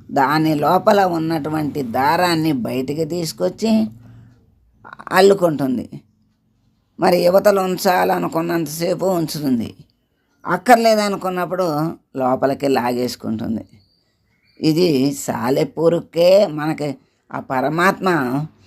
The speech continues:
జగత్తులో చాలా దృష్టాంతాల్ని మనకి పెట్టాడు. ఎందుకంటే ఆయన యొక్క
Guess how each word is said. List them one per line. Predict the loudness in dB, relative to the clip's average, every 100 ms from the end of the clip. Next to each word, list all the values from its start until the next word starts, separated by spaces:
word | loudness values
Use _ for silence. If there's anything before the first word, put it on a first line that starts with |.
| -20 -8
జగత్తులో | 2 4 6 4 4 4 4 4 -2 -6 -12 -20 -20 -16 -10
చాలా | -6 -2 0 2 2 2 -2 -6 _ _ _ -8
దృష్టాంతాల్ని | -4 -4 0 0 2 2 2 2 0 0 0 -4 -10 -8
మనకి | -4 -4 -4
పెట్టాడు. | -6 -4 -2 -2
ఎందుకంటే | 0 0 2 2 2 2 0 -4 -10 _ _ _ _ _ -10
ఆయన | -2 0 2
యొక్క | 2 0 0